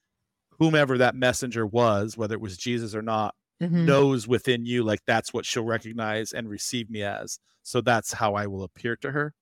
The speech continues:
Speaker 1: Does that make sense, that question?
Speaker 2: It
Speaker 1: Or, yeah, sorry, I'll let you answer that.
Speaker 2: No, yes, it does make sense to me. And I do feel that, but I also feel in my heart that he is a real person and has a real personality and did walk the planet.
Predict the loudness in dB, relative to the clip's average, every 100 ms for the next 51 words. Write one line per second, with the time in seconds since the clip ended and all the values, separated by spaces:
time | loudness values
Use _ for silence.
0 | _ -6 -4 -4 -4 -4 -2 0 2 2
1 | -2 -6 _ _ 4 6 6 2 _ _
2 | _ _ _ _ _ 0 2 2 -2 -6
3 | -6 -8 -12 -12 -12 -18 -12 -12 -12 -14
4 | -16 _ _ _ _ _ 2 4 6 6
5 | 6 4 4 6 6 6 4 0 0 0
6 | 0 0 0 2 2 2 -2 -2 0 2
7 | 0 0 0 4 4 4 4 4 2 4
8 | 4 2 2 2 2 -2 -10 -4 2 2
9 | 4 4 4 2 2 0 0 2 4 4
10 | 4 2 2 -2 -8 _ -4 0 0 -2
11 | -6 _ -4 -2 -2 -2 -2 -2 0 0
12 | 0 0 0 0 -2 -6 -6 -6 -4 -4
13 | -2 -2 0 0 2 0 -2 -12 -8 -6
14 | -8